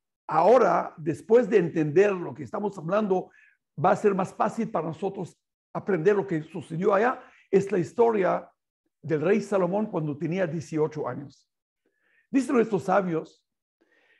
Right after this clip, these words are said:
que el rey Salomón se convirtió rey a los dieciocho años. Y como en la política, como hoy en día,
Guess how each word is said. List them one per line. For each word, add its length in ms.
que 420
el 120
rey 180
Salomón 600
se 400
convirtió 600
rey 540
a 80
los 260
dieciocho 720
años. 500
Y 420
como 760
en 140
la 120
política, 720
como 260
hoy 100
en 140
día, 400